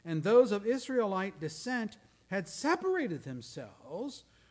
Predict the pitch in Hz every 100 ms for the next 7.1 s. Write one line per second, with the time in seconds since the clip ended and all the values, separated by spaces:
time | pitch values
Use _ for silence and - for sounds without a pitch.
0 | _ 180 190 214 285 330 - 196 151 120
1 | 117 196 - 107 143 165 - 147 - 131
2 | 117 101 _ - _ _ 127 131 117 95
3 | 110 143 104 95 95 117 143 - 123 120
4 | 135 107 95 95 175 - - 156 _ _
5 | _ _ _ - 185 180 - 302 320 285
6 | 247 208 180 - - 269 330 320 359 349
7 | -